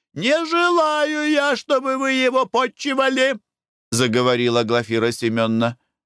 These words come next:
«Нельзя, Глаша! Мы ему раньше посулили.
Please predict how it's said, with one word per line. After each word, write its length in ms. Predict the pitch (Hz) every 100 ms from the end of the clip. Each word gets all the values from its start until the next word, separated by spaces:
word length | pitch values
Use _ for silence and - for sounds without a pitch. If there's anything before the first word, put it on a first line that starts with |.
| _ _ -
«Нельзя, 920 | 78 98 117 110 95 104 90 85 80
Глаша! 600 | 78 101 95 80 - 76 _ _ _ _ -
Мы 160 | 127 160
ему 280 | 165 190 240
раньше 460 | 220 151 151 185
посулили. 760 | 147 196 190 160 104 87 85